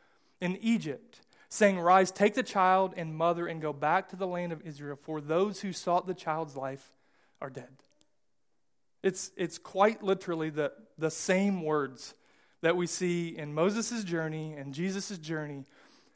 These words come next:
Look, and that, that is not, that is not an accident. God's weaving this thing together. And, and what we know is so many of the connections between these sort of saviors along the way,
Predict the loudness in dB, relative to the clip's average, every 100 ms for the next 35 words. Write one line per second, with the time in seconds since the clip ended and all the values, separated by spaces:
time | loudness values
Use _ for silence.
0 | _ -10 -10 -8 -2 0 0 0 2 2
1 | 2 4 4 4 -2 _ _ -6 -4 -4
2 | -2 -4 -4 -8 -10 -18 -20 -20 _ _
3 | _ _ _ _ _ _ _ 0 2 -2
4 | 2 6 6 8 6 6 4 2 4 4
5 | 4 0 -4 -6 -14 _ _ -20 -20 -20
6 | -10 4 4 4 4 6 8 8 6 4
7 | 8 8 8 6 4 2 -8 _ _ _
8 | _ _ _ _ _ _ 2 8 8 10
9 | 6 6 4 2 4 6 6 4 2 0
10 | -2 2 4 4 2 0 -6 -14 -10 -6
11 | 2 8 10 10 8 6 6 8 8 6
12 | 4 4 2 2 4 8 8 8 6 8
13 | 6 2